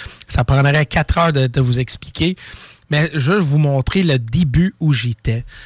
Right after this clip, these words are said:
Puis je sais que chacun de vous, vous avez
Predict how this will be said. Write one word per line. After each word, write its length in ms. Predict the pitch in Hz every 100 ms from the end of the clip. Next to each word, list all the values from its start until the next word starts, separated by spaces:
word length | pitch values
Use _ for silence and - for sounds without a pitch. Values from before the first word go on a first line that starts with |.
| -
Puis 100 | - 160
je 140 | 180
sais 220 | 170 302
que 240 | - 165 143 _ _ -
chacun 480 | - 226 190 226 240
de 100 | 160
vous, 300 | 123 160 220
vous 200 | 139 113
avez 420 | 151 120 156 220